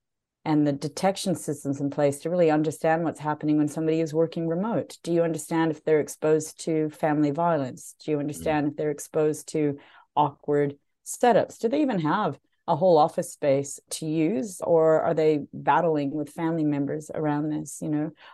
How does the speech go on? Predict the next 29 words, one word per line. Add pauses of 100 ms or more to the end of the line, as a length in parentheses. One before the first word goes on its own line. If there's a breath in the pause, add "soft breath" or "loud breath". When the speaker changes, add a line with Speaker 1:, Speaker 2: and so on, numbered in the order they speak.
Speaker 1:
are
they (280 soft breath)
working (360)
sixteen-hour
days
because
they're
actually
really
highly
motivated (120)
and
they
don't
even
know
how
to
detect (520 soft breath)
the
symptoms
of
overwork (360)
and
potential (340)
near
burnout?
You
know,